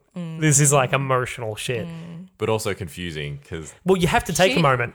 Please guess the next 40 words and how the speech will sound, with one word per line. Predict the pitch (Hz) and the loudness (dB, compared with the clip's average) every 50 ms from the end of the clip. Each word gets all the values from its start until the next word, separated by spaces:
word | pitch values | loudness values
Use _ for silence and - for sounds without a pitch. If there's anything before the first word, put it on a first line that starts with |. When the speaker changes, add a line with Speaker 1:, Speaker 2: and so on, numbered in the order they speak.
| _ | _
Speaker 2:
<laughs> | _ - 247 - - - - - | _ 0 0 0 0 -4 -6 -4
You | - 220 214 | -2 0 2
do. | - - - 240 277 | 2 2 4 2 2
Speaker 1:
She | 269 - - 277 | 2 2 2 4
does | 269 277 302 359 - | 4 4 4 4 0
look | 403 - - | -4 -6 -4
a | |
lot | 381 277 233 208 185 180 170 - | -4 -2 0 2 2 2 0 -2
older | 170 170 165 170 165 170 165 165 165 160 - 92 - 196 190 | -2 -4 -4 -4 -4 -6 -8 -8 -8 -8 -10 -12 -12 -12 -6
Speaker 3:
Well, | 135 139 139 135 131 127 113 | 0 2 4 4 4 2 2
Speaker 1:
than | - - | 0 -2
Speaker 3:
okay, | 127 - 120 101 87 80 - - _ - | -2 -2 -2 -2 -4 -4 -6 -10 _ -8
Speaker 1:
five | - - | -4 0
Speaker 3:
how | 143 156 175 | 2 4 6
old | 165 147 135 127 123 107 | 6 6 6 6 4 2
Speaker 1:
years. | 95 | 0
Speaker 3:
was | 104 107 98 - | 0 0 0 -2
she | - 98 90 87 82 80 | -4 -6 -6 -6 -6 -6
in | 90 73 | -8 -6
Ant-Man | 80 85 85 76 80 82 82 82 82 | -6 -6 -6 -6 -6 -8 -6 -6 -8
and | 78 78 | -8 -8
the | 76 73 | -8 -8
Wasp? | 71 71 65 55 - - - | -6 -8 -8 -8 -10 -16 -20
Speaker 1:
She | - | -20
was | - - | -20 -20
so | - - - | -18 -16 -14
Speaker 2:
She | 302 277 | -12 -10
was | 233 - | -10 -8
Speaker 1:
young. | - | -6
Speaker 2:
pretty | 339 349 285 | -4 -2 0
young. | 180 139 135 147 143 127 135 | 0 2 0 0 0 -2 -6
Speaker 1:
She | 131 139 | -10 -12
was, | - - | -14 -16
like, | - - _ _ _ _ _ _ _ _ _ | -20 -20 _ _ _ _ _ _ _ _ _
seven | - - - - 226 220 226 220 220 | -20 -20 -20 -20 -20 -20 -18 -18 -16
or | 214 202 202 | -16 -16 -16
eight. | 208 220 247 262 _ _ _ _ _ _ _ _ _ _ _ _ _ _ _ | -18 -18 -20 -20 _ _ _ _ _ _ _ _ _ _ _ _ _ _ _
Speaker 2:
Yeah. | 160 170 233 247 220 143 - - - _ _ _ _ | 0 2 2 2 2 0 -4 -8 -16 _ _ _ _
Speaker 1:
Maybe. | 226 226 233 240 269 269 269 | -20 -20 -20 -20 -18 -2 2
Speaker 2:
But, | 196 196 175 165 269 | 2 4 4 2 0